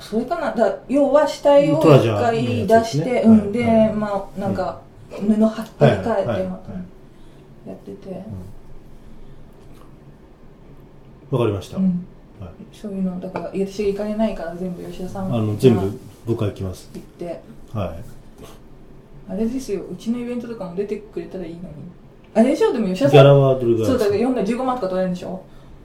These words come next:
Speaker 2: いや、それは、
Speaker 1: <laughs> ないけど。
Speaker 2: それはガモン先生です。
Speaker 1: あ、あとあれでしょ？一回階段とか喋ってもらったら、もう五万とか取るんでしょ？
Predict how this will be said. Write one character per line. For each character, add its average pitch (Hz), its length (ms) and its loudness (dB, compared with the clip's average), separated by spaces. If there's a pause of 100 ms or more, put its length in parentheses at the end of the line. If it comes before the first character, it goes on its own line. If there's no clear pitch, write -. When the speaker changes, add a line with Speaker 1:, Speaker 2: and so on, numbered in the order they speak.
(260)
Speaker 2:
い - 240 4
や、 202 260 12
そ - 60 10
れ 247 140 12
は、 285 260 12
Speaker 1:
<laughs> - 20 10
な 294 80 12
い - 120 8
け 392 140 4
ど。 285 80 12 (320)
Speaker 2:
そ 202 80 8
れ 226 60 10
は 214 140 10
ガ 175 120 12
モ 139 100 10
ン 110 60 2
先 104 200 2
生 107 60 -2
で 95 60 -4
す。 - 60 -4
Speaker 1:
あ、 - 120 -2
あ - 40 4
と 226 60 8
あ 214 60 10
れ 220 40 4
で 226 60 0
し - 40 0
ょ？ 269 40 2
一 262 160 -2
回 370 180 2
階 381 220 4
段 392 180 6
と 415 80 0
か 277 60 4
喋 277 220 4
っ - 20 0
て - 60 -2
も 240 100 2
ら 226 60 6
っ 226 40 -2
た 226 80 0
ら、 233 140 4
も 196 80 0
う 180 80 -2
五 202 80 4
万 226 140 6
と - 60 -8
か 175 60 -6
取 190 140 2
る 170 40 -4
ん - 40 -6
で - 40 -12
し - 100 -18
ょ？ - 140 -14